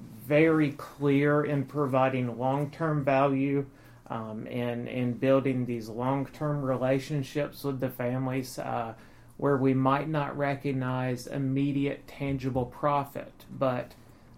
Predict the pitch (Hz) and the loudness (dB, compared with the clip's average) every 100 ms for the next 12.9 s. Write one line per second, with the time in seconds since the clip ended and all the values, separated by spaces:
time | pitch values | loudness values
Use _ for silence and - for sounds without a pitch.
0 | - 120 117 113 110 127 131 170 185 180 | -8 -4 -4 -4 -2 -2 -2 0 0 -2
1 | - 147 143 135 123 120 127 127 131 123 | -2 -2 -2 -2 -2 0 2 2 2 2
2 | 123 113 - 120 139 120 113 135 147 135 | 0 -2 -4 -2 0 0 2 2 4 2
3 | 135 131 127 127 127 - 135 135 123 117 | 0 -2 -2 -2 -4 0 2 2 -2 -4
4 | 131 127 127 123 - 127 123 113 - 135 | -2 0 0 -4 -6 -2 -2 -2 2 4
5 | 135 135 135 - 143 139 131 127 127 123 | 4 4 2 0 0 2 2 0 0 -2
6 | 127 127 120 - 131 127 120 - - - | -4 -4 -6 -4 -2 0 -2 -6 -20 -20
7 | - - - 117 107 104 107 120 - 123 | -20 -14 -6 -6 -6 -10 -12 -12 -6 0
8 | 131 139 139 135 131 139 139 131 151 135 | 4 6 4 -2 -2 0 0 0 -4 -4
9 | 117 127 135 127 - 123 127 - 147 139 | -2 0 2 2 -2 -4 -4 -4 0 0
10 | 127 127 143 127 127 131 131 127 123 135 | 0 -4 -4 0 2 0 0 -2 -2 -2
11 | 131 123 117 120 123 123 - 139 139 143 | -2 -2 -4 -4 -6 -10 -8 -4 -2 -4
12 | - - - 127 120 120 113 113 110 | -8 -8 -2 -2 -2 -6 -8 -8 -10